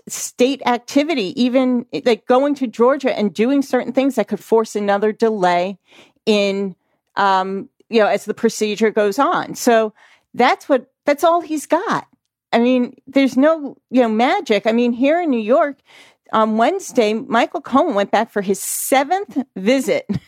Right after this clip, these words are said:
<laughs> Yeah, that's, that for, you know, as a witness, potential witness for testimony, like, um, or an interview, I should say,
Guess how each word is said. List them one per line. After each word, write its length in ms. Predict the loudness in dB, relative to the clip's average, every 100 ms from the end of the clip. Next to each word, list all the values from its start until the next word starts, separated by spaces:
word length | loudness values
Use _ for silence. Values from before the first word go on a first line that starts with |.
| _ -2
<laughs> 420 | -2 -2 -6 -4 -8 -8 _
Yeah, 200 | 0 0 -2 -14 -20 -20 0
that's, 240 | 0 0 -6
that 340 | -2 -2 -2
for, 160 | -2 0
you 220 | 2 2
know, 80 | 2
as 160 | 0
a 60 | 2
witness, 440 | 2 2 -4 -6
potential 460 | -4 0 0 0 2
witness 520 | 2 0 -4 -6 -10 _ -20 _ _
for 160 | -4
testimony, 640 | 0 0 0 0 0 -2 -2
like, 200 | -2 -4 _ _ _ _ _ -2
um, 540 | 2 2 0 -2 -8 _ _
or 160 | 2 2
an 220 | 2 0
interview, 360 | 0 0 0
I 80 | 0
should 220 | -2 -8
say, 220 | -4 -4